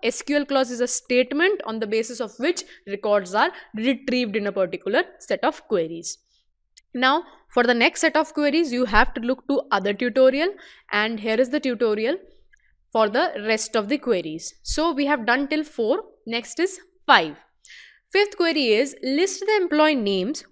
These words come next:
who have joined after a particular date. For example, I'm taking the date nineteen ninety-eight, eighth month and fifth, that is fifth of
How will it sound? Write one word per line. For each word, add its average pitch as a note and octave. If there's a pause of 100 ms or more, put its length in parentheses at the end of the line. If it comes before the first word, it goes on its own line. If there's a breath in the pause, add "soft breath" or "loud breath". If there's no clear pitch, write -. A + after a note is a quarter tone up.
who D4+
have D4
joined A3+
after A#3
a D#4
particular G#3
date. F#3+ (320)
For D#4+
example, D4+
I'm D4
taking A#3+
the A3
date F#3+
nineteen G#3
ninety-eight, G3+ (420 loud breath)
eighth B3+
month G#3+ (200)
and B3
fifth, -
that G3+
is C4+
fifth D#4
of B3